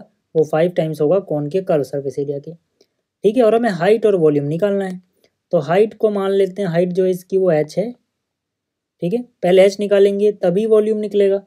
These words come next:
ठीक, तो height h मान ली। अब देखो यहाँ से क्या निकल सकता है वो देखते हैं एक बार। total surface area of sphere कितना होता है? फ़ोर पाई आर square। four pi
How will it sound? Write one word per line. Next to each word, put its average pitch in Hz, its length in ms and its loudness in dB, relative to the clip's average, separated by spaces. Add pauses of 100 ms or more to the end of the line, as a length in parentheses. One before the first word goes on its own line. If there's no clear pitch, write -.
(320)
ठीक, 214 160 -4
तो 175 120 0
height 175 260 2
h 147 160 0
मान 127 160 -12
ली। 131 160 -10 (300)
अब 202 100 -6
देखो 226 180 2
यहाँ 190 240 2
से 214 120 0
क्या 190 180 -2
निकल 180 220 0
सकता 165 260 -4
है 170 60 0
वो 156 100 2
देखते 139 300 -6
हैं 139 60 -12
एक 135 80 -16
बार। 143 180 -12 (400)
total 185 280 2
surface 202 340 0
area 208 220 4
of 196 100 -2
sphere 165 380 0
कितना 185 340 -4
होता 190 240 0
है? 240 140 -2 (180)
फ़ोर 165 260 4
पाई 143 280 -2
आर 139 140 -6
square। 143 320 -8
four 185 420 2 (100)
pi 175 280 0